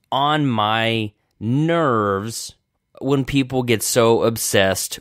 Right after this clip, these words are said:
with, with sports, whether it's football, basketball, and I love my Baylor football team, but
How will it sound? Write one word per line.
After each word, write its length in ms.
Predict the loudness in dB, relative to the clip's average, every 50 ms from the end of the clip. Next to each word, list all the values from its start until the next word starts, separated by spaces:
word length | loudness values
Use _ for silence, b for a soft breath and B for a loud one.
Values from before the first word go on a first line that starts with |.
| _
with, 360 | 0 2 2 2 2 -2 -8 -18 _
with 220 | -4 -4 -2 -2
sports, 540 | -2 -4 -4 0 0 2 2 2 0 0 -4
whether 200 | -4 -4 -4 -4
it's 140 | -4 -4 -8
football, 680 | -2 0 0 0 2 0 2 2 4 4 2 0 -2 b b b b b b b _
basketball, 760 | -2 0 0 -2 -4 -4 -6 -6 -4 -2 -2 0 0 0 -2
and 160 | -4 -4 -2
I 120 | -2 -2 0
love 240 | 0 0 -2 0 0
my 160 | 0 -2 0
Baylor 320 | 0 0 0 0 0 -2
football 420 | -2 -2 -4 0 0 0 0 0 -2
team, 460 | -4 -4 -2 -2 0 -2 -2 -4 -6 b b b b b b b b b
but 580 | -12 -4 -2 0 2 2 2 2 0 -2 -6